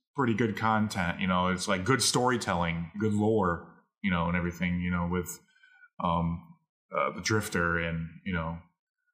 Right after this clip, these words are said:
uh, even with Callus and everything in this. So I would, I, I would also, I give it a s-, I give it a seven point five.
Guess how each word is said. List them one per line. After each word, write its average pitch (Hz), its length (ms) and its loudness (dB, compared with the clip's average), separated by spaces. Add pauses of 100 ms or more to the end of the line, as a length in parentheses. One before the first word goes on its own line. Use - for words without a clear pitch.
(140)
uh, - 260 -6 (500)
even 90 200 0
with 92 140 2
Callus 90 500 2
and 90 100 0
everything 82 360 -4
in 98 160 -8
this. - 320 -6
So 92 480 0 (120)
I 107 120 4
would, 104 260 2
I, 143 240 2
I 143 140 2
would 151 80 2
also, 147 300 2
I 151 80 2
give 175 180 2
it 160 60 2
a - 20 2
s-, - 180 -2
I - 760 -20
give 180 80 4
it - 20 0
a 180 40 -2
seven 151 300 0
point 139 240 0
five. 82 320 0